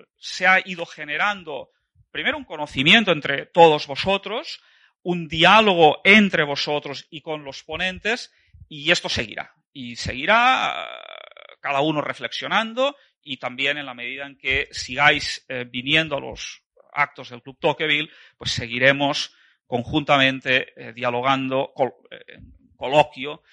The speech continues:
eh, en los temas que nos preocupan, que nos interesan como sociedad, eh, como ciudadanos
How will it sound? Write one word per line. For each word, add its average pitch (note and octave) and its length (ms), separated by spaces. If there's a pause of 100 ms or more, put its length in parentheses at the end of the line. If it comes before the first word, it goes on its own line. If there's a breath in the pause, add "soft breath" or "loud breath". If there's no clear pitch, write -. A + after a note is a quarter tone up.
(220 soft breath)
eh, A2+ 480 (300)
en C3+ 180
los C3+ 200
temas B2+ 460
que B2 380
nos A#2+ 300
preocupan, F3+ 580
que B2+ 140
nos B2 160
interesan B2 800
como B2+ 400
sociedad, B2+ 720 (500 soft breath)
eh, A2 720 (640)
como D3+ 200
ciudadanos E3 840